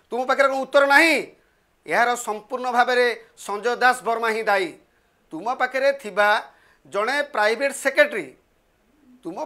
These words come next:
ପ୍ରାଇଭେଟ୍ ସେକ୍ରେଟାରୀ ଚବିଶ ଘଣ୍ଟା ଭିତରେ ପୁରୀ ପୋଲିସ କୌଣସି ବି ଆକ୍ସନ୍ ନେଇପାରିଲାନି। ତା ଶବ ଭାସିଲା ପରେ ସମସ୍ତେ ଆକ୍ସନ୍ ନେଲେ। କଥାଟାକୁ ଟିକେ ଯାଞ୍ଚ କରନ୍ତୁ ଆପଣ। ଚବିଶ ଘଣ୍ଟା ବିତିଗଲା,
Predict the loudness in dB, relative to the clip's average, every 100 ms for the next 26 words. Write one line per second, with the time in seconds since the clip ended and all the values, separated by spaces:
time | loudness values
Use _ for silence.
0 | -2 -2 0 0 -2 -4 -4 -4 -4 -10
1 | -6 -6 -6 -8 -6 -4 -2 -4 -6 -2
2 | -2 -2 -4 -10 _ _ _ -10 -8 -6
3 | -6 -8 -8 -6 -4 -4 -2 -2 -2 -4
4 | -2 0 2 2 -2 -14 _ _ _ _
5 | _ -6 -4 -4 -6 -2 -2 -4 -6 -2
6 | -2 0 0 0 _ _ _ _ _ -8
7 | -4 0 0 0 -2 -2 -4 -10 _ _
8 | _ _ _ -14 -8 -2 -2 -2 2 4
9 | 4 2 0 2 0 -2 -10 -14 _ _
10 | _ _ _ _ _ _ _ _ _ -8
11 | -4 -4 -4 -4 -2 0 0 -2 -2 0
12 | 4